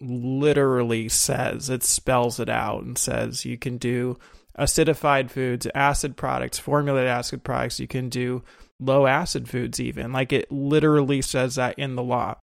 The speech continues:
It's happened a number of times in different states where the ag department is opposed to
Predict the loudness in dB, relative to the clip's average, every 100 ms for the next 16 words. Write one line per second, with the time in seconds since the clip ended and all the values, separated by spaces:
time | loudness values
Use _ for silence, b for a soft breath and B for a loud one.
0 | _ _ _ -4 -2 0 0 0 -6 -6
1 | -8 -6 -4 -4 -4 -4 -2 -2 -4 -6
2 | -4 -6 -6 -8 -4 -4 -4 -6 -8 -4
3 | -4 -4 -4 -2 -2 -6 -4 -2 -2 -6
4 | -8 -8 -8 -8 -8 -6 -6 -6 -10 -8
5 | -6 -4 -4 -6